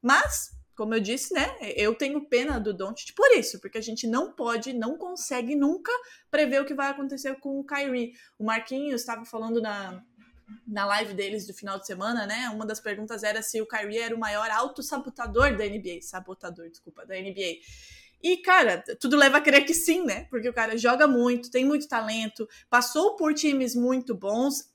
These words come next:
com exceção do Cleveland Cavaliers, que deu tudo certo por conta de LeBron James, tudo deu errado desde então, né?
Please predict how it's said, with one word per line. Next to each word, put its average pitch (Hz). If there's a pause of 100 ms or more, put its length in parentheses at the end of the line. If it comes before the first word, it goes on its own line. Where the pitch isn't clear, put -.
com 403
exceção 254
do 202
Cleveland 202
Cavaliers, 190
que 180
deu 208
tudo 208
certo 196 (360)
por 320
conta 247
de 196
LeBron 190
James, 294 (440)
tudo 415
deu 415
errado 302
desde 233
então, 180
né? 180